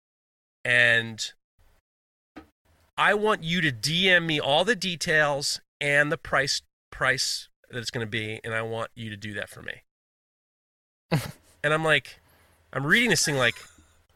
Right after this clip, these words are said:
Speaker 1: "What is wrong with this human being?" It was like this, it was, "I'm not famous," as if I only will make, you know, knives for famous people, which is not the case. I'll take everybody's money. I don't give a fuck, you know?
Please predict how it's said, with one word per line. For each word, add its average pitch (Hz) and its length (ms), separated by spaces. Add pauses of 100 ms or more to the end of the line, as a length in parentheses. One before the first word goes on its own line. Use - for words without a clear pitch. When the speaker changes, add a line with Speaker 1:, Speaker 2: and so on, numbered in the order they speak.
(380)
Speaker 1:
"What 131 500
is 123 160
wrong 160 260
with 147 100
this 127 180
human 151 220
being?" 151 440
It 160 60
was 185 160
like 170 200
this, - 300
it 156 60
was, 147 200
"I'm 214 260
not 185 200
famous," 160 460
as 151 260
if 175 400 (640)
I 147 220 (120)
only 143 260
will 120 160
make, 120 300 (300)
you 120 120
know, 104 80
knives 101 280
for 104 120
famous 127 300
people, 101 260
which 98 160
is 95 100
not 104 120
the - 60
case. 120 260
I'll 113 100
take - 220
everybody's 104 440
money. 95 220 (100)
I 143 80
don't 107 120
give 98 120
a 98 60
fuck, - 640 (360)
you 113 100
know? 98 180